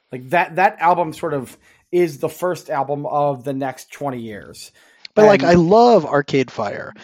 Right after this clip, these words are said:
Speaker 2: I love some of the stuff that may sort of grow. It's like there's something about that album that just doesn't quite hit for me. I don't know what
Speaker 1: Yeah,
Speaker 2: it is.
Speaker 1: and Arcade Fire comes from that. Like,
Speaker 2: I
Speaker 1: the,
Speaker 2: know,
Speaker 1: the,
Speaker 2: yeah.
Speaker 1: that sound. Yeah, yeah. So there you go. I don't know.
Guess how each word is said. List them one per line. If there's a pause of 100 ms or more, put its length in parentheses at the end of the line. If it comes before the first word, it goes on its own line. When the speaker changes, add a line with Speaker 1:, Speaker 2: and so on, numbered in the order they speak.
(380)
Speaker 2:
I
love
some
of
the
stuff
that
may
sort
of
grow.
It's
like
there's
something
about
that
album
that
just
doesn't
quite
hit
for
me.
I
don't
know
what
Speaker 1:
Yeah,
Speaker 2:
it
is.
Speaker 1:
and
Arcade
Fire
comes
from
that.
Like,
Speaker 2:
I
Speaker 1:
the,
Speaker 2:
know,
Speaker 1:
the,
Speaker 2:
yeah.
Speaker 1:
that
sound.
Yeah,
yeah.
So
there
you
go. (840)
I
don't
know.